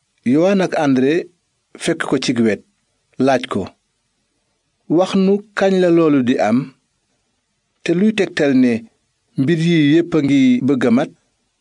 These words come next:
Noonu Yeesu tontu leen, "Moytu leen,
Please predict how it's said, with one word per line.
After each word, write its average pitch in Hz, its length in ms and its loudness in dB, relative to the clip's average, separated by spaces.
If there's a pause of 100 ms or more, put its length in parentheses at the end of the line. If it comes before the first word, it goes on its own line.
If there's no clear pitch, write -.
(760)
Noonu 151 300 0
Yeesu 196 300 0
tontu 123 300 0
leen, 87 280 -2 (1120)
"Moytu 202 340 -2
leen, 170 280 2